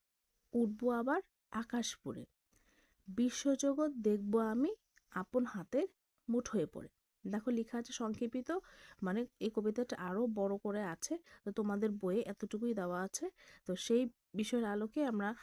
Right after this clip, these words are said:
কবিতার মূল ভাবটা পড়ে নিই। চলো কবিতাটির মূল ভাব। অসীম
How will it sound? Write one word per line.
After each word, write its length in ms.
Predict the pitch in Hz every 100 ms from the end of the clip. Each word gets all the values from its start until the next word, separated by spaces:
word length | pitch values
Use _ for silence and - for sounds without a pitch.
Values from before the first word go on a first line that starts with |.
| - _
কবিতার 360 | 220 208 214 208
মূল 200 | 214 214
ভাবটা 440 | 202 202 - - 320 - _ _ _ _ -
পড়ে 180 | 214 160
নিই। 160 | 139
চলো 280 | 131 175 107 156 _ _ _ _ _ -
কবিতাটির 580 | 226 233 269 220 233 359 _ _ -
মূল 220 | 214 226
ভাব। 220 | 196 190 - _ _ _ _ _ _ _ _ _ _ _ _
অসীম 480 | - 233 - 294 226